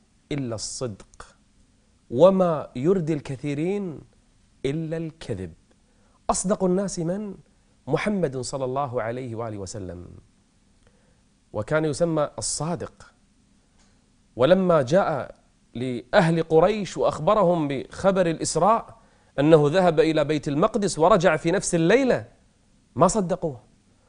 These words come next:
قالوا: "الآن، الآن عرفنا كذبك."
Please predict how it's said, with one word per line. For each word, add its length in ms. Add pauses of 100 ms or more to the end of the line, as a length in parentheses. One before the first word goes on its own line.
(520)
قالوا: 240
"الآن، 760 (480)
الآن 680
عرفنا 400
كذبك." 640